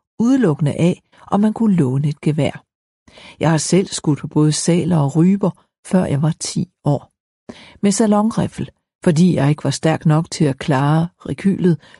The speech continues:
fra den store U S karabin, min far havde fra krigens tid. At det hele var farligt, var altid underforstået, men aldrig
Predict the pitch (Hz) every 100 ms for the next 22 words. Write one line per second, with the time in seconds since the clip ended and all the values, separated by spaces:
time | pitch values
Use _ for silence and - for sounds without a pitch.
0 | - 214 208 196 170 151 160 170 160 170
1 | - 202 156 165 175 160 - _ _ 214
2 | 202 - 135 147 160 147 147 - 185 -
3 | - - 143 - - - _ _ _ _
4 | _ - - - 170 165 170 175 170 143
5 | - 143 147 160 180 180 _ - - 190
6 | 190 190 214 - 202 226 185 143 175 180
7 | - _ _ _ - 185 - 143 131 143